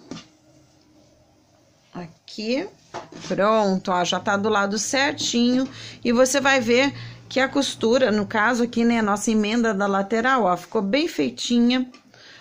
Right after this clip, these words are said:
Você quase não vê, deixa certinho as duas laterais, ó que belezinha, tudo bonitinho, muito bem feitinho. Depois tem os acabamentos, fica melhor ainda, tá?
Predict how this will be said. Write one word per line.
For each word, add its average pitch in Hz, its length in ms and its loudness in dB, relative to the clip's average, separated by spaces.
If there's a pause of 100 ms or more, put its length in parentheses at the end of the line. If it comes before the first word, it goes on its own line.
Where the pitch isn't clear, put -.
Você 240 220 -2 (240)
quase 262 340 2
não 226 160 2
vê, 202 260 0
deixa 233 300 0
certinho 226 760 -2 (720)
as 190 200 0
duas 208 300 0
laterais, 208 760 -2
ó 269 100 0
que 277 140 -4
belezinha, 208 960 0 (160)
tudo 285 320 0
bonitinho, 233 680 0
muito 247 300 0
bem 226 180 0
feitinho. 220 500 0
Depois 220 360 0
tem 214 120 -4
os 214 140 -2
acabamentos, 190 640 0
fica 208 240 -2
melhor 202 400 2
ainda, 220 480 0 (480)
tá? 247 300 0